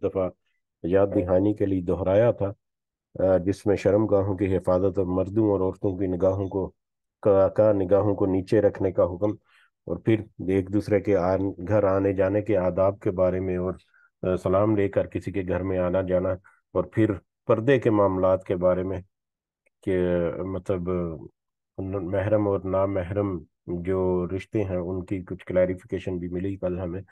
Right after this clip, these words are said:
सूरह नूर की कुछ आयत भी इसके साथ मिला के हमने पढ़ी। तो कल का सब, सबक, रोज़ाना का सबक जो है वो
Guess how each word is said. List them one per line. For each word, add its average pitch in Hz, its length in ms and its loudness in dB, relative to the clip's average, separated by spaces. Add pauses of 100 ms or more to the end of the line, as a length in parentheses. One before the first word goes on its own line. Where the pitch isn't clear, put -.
(260)
सूरह 92 220 2
नूर 98 280 0
की 110 120 -8
कुछ 98 240 -2
आयत 90 320 2
भी 92 160 -6
इसके 92 220 -4
साथ 92 260 0
मिला 87 260 -2
के - 140 -10
हमने 90 320 -6
पढ़ी। 95 240 -6
तो - 1160 -10 (680)
कल 101 160 2
का 104 120 -2
सब, 95 300 -2 (120)
सबक, 92 360 -4
रोज़ाना 95 600 0
का 120 120 -2
सबक 98 280 -2
जो 95 180 -6
है 92 120 -4
वो 92 340 -6